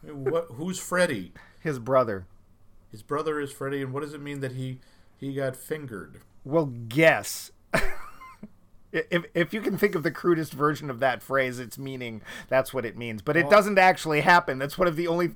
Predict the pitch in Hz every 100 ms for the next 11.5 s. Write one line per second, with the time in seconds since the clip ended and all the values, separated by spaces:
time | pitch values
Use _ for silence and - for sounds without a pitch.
0 | - 143 139 - - - 139 175 185 185
1 | 165 151 147 143 143 - 175 147 135 -
2 | 147 - 160 160 - 175 160 - - 170
3 | 156 127 113 107 - - 127 - 131 131
4 | 95 95 139 202 254 254 - - 180 180
5 | 170 139 - - - 208 208 208 - 156
6 | 151 - - - - - - - - -
7 | - - - - 214 233 226 - - 202
8 | 202 - 175 165 160 156 139 131 123 -
9 | - - - - - - - - - _
10 | _ _ _ _ _ _ - 156 180 185
11 | 160 208 202 180 165